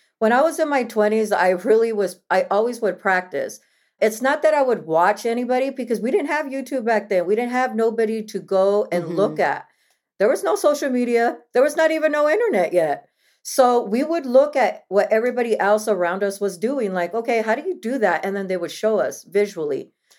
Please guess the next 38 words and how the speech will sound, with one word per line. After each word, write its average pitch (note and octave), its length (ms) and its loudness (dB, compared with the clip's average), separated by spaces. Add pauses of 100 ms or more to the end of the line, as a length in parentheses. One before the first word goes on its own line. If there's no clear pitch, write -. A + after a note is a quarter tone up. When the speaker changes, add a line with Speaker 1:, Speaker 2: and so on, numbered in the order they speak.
(240)
Speaker 1:
I F3+ 120 4
would F#3 120 2
watch G3 300 0
my F3 120 -2
mom G#3 340 0
do G#3+ 140 0
her G#3+ 140 -2
makeup. G3+ 600 -2
I F3+ 80 2
would F3+ 180 -2
watch F3 560 -2 (160)
my D#3+ 240 -4
aunts A#3+ 380 0
do A#3+ 200 -2
their A3+ 140 0
makeup. A3 500 0
Like, G3 220 -2
I F#3+ 80 2
would F#3+ 140 -2
watch F#3+ 280 -4
my E3+ 140 -6
friends. F3 460 -2
So E3+ 320 -2
it G#3 160 0
was G#3+ 160 -2
kind B3+ 260 -4
of C#4+ 100 -2
like G#3 360 0 (100)
we G#3+ 100 2
would G3+ 180 4
all G3+ 460 2
learn F#3+ 520 0
together, D#3+ 560 -2
even B3 240 -2
though B3 180 0
it G#3+ 80 0
was F3+ 160 0
bad. D#3 540 -2